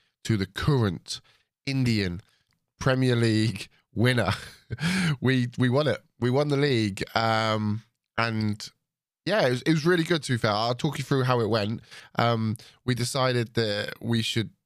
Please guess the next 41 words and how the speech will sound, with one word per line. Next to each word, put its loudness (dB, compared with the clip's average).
play 0
a 2
lot 0
of, -4
of -2
the, 0
of -2
the -2
save 0
today. 0
Um, 0
and 2
it -2
was, 0
uh, 0
it -4
was, -2
it -4
was 0
bookended -2
<laughs> -2
by, 4
by 2
a -2
draw, 0
but, 0
uh, 2
we 0
did -2
really 4
well. 4
We 0
won 2
most 0
of 0
the 0
games 0
apart 0
from -2
a -2
couple, -2